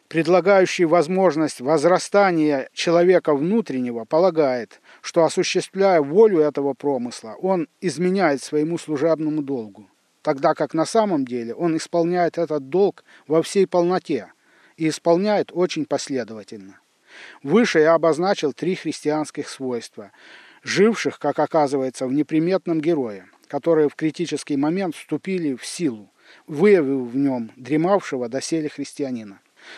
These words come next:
Добавлю теперь к этому три решающих момента с участием высшей силы, определяющей их направление. Первый из них представлен в конце приведенного эпизода.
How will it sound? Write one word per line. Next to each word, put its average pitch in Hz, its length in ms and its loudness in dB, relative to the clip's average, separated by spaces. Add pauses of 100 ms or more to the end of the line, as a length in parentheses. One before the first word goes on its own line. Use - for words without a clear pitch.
(100)
Добавлю 196 480 4
теперь 185 320 2
к - 80 -6
этому 165 320 2
три 190 280 0
решающих 165 640 0
момента 156 480 -4
с - 100 -14
участием 160 640 -6 (240)
высшей 175 480 0
силы, 117 460 -6 (400)
определяющей 165 880 2
их 170 340 -4
направление. 143 800 -4 (400)
Первый 190 460 4
из 139 280 -6
них 139 260 -2
представлен 165 680 2
в - 60 -10
конце 160 420 0
приведенного 151 800 0
эпизода. 120 560 -6